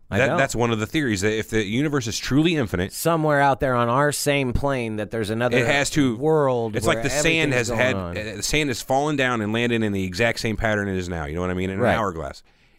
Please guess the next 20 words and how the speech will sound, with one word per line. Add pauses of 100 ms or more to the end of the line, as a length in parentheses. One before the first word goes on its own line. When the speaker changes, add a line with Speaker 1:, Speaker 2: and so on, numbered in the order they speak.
(160)
Speaker 2:
And
if
it
is
truly
infinite
and
there's
truly
that
much
matter,
it
has
to
be
that
way. (480)
Infinity
dictates